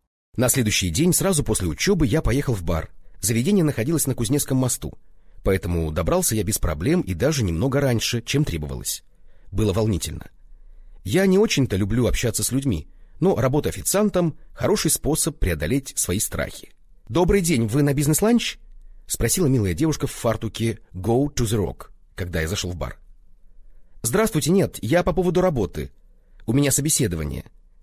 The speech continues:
Я достал телефон и посмотрел время.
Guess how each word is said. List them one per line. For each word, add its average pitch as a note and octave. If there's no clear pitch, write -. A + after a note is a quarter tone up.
Я F2+
достал F2
телефон D3+
и D3+
посмотрел A#2+
время. E2